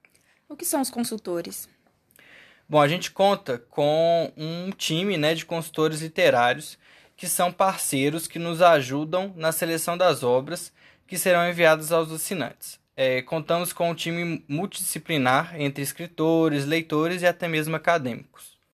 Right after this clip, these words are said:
Speaker 1: E qual tipo de conteúdo vamos encontrar aqui no podcast?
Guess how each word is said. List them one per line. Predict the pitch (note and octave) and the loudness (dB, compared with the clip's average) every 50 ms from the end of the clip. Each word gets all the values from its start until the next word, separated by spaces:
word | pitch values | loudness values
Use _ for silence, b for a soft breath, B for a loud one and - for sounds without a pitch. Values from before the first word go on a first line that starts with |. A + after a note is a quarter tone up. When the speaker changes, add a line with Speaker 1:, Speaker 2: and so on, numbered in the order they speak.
| _ _ _ _ _ | _ _ _ _ _
Speaker 1:
E | - A#3 | -18 -8
qual | - D4 D#4+ | -6 -6 -4
tipo | E4 - D#4+ - | -4 -4 -6 -6
de | - - | -6 -8
conteúdo | - C4 B3 A#3+ B3 A3 G#3+ A3 G#3 | -6 -6 -4 -2 -2 -2 -2 -4 -4
vamos | A3 A#3+ A#3 A3+ A#3 | -4 -4 -4 -2 -2
encontrar | A#3+ A#3 A3+ A3+ A3 G#3+ G#3+ G#3 G#3 | -4 -4 -4 -4 -4 -4 -2 -4 -4
aqui | G#3 - G#3 | -4 -6 -6
no | G3+ | -8
podcast? | G3+ - G3+ F#3+ - - - F3 - - - - - - | -8 -8 -10 -12 -12 -12 -12 -14 -14 -14 -14 -14 -14 -18